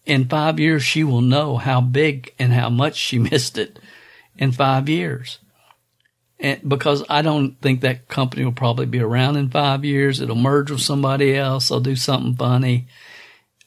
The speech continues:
Uh, they don't have a nine-year track record. They don't have the ownership in place.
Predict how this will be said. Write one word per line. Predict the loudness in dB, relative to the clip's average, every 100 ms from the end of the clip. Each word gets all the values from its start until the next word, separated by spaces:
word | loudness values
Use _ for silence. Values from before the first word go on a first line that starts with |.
| -4
Uh, | 2 2 2 -4 -10 _ _ _ _ _ _ -6
they | 0 2
don't | 4 2
have | 2 2
a |
nine-year | 2 4 2 2 0
track | -2 0 0 -2
record. | -4 -2 -4 -4 -10 _ _ -20 _ -6
They | -2
don't | 2 2
have | 2 2
the | 2 2
ownership | 2 0 0 -4 -4 -2
in | -4
place. | -4 -2 -2 -4 -8 -12 -16